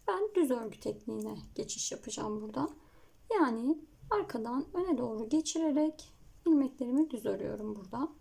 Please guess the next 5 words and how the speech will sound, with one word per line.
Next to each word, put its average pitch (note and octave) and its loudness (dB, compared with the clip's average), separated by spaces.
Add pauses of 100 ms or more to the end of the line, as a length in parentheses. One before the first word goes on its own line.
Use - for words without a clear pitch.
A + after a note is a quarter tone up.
(1800)
Görünen D#4+ 4
modelimin C4+ 4
tam E4 2
zıttını A#3+ -4
uyguluyorum. A3 -4